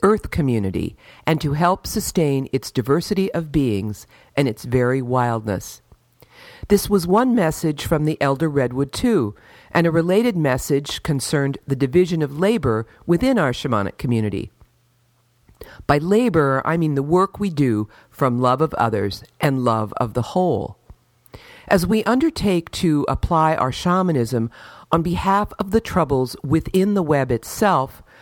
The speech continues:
we still have the obligations to continue teaching, mentoring, and growing ourselves as humans within the web. Hopefully, there will always be people arriving to shamanism, and our community will be representative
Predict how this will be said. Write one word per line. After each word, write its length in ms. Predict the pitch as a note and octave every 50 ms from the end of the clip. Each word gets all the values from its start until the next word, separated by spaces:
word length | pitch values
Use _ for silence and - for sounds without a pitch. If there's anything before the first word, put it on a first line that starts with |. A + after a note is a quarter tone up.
| - - - - -
we 140 | - G3 A3+
still 460 | G#3 - - - - C4+ C#4 D4 C#4+
have 220 | B3+ A3 G3 E3 C#3+
the 120 | D#3 D#3 -
obligations 840 | C3+ C3+ C3+ C#3 C#3 C3 - B2+ A#2 A2+ - - A#2+ A#2 B2+ C3 - -
to 160 | - D#3+ C3+
continue 520 | - - C#3 A#2+ - - D3+ C3+ B2+ A#2
teaching, 580 | A2+ - - - E3+ E3 - - D#3 C#3+ C#3+ C#3+ - - - - - -
mentoring, 580 | D#3 D#3+ C#3+ C3+ - - C3 G#2+ G#2 G2+ A2 A#2 - - - - _
and 160 | - F3+ F#3+ E3
growing 420 | E3+ F#3+ G#3 A3+ A#3 A3+ G#3 F3
ourselves 540 | D3 C#3 C3 - - D3+ B2 A2+ A2+ A#2 - -
as 280 | - D#3+ C#3+ - - -
humans 440 | B3 A3 F3 C#3 A2 A2 A2+ - - - -
within 460 | D#3+ F3 G#3+ G3+ A3+ A3 G#3+ G3 F3
the 80 | C#3+ A#2+
web. 340 | G2+ F2+ D2+ A1+ - - - _ _ _ _ _ _ - - - - - _ _
Hopefully, 640 | - - - C4+ C#4+ - - - A3+ G3 F3 E3+ E3+
there 200 | D#3+ D#3+ D3+ C#3
will 160 | C3 C3+ C3 -
always 380 | - F#3 G3+ A3 A#3 A#3 G#3+ G3
be 160 | - A3 G#3
people 460 | - - - D#3+ D3 - D3+ D3 - -
arriving 500 | C#3 B2 B2 C3 B2+ C3 C#3+ E3 E3 D#3+
to 100 | - F#3+
shamanism, 760 | E3 - - D3 B2 A2+ A2+ G#2 G2 F#2+ - G#2 G2+ G2+ - - - - - - - -
and 140 | - F3 F3
our 100 | F3 F3
community 580 | - - F#3+ F#3 F#3 F#3+ G3+ G#3 G#3 G3+ G#3 G3+
will 220 | E3+ D#3 D#3+ D#3
be 180 | C3+ D3+ D3 C#3
representative 960 | A2+ B2+ E3+ G3+ G#3 - A3 F#3+ - F#3 D#3 C#3 B2+ A2+ B2 A#2 A#2 B2 A#2+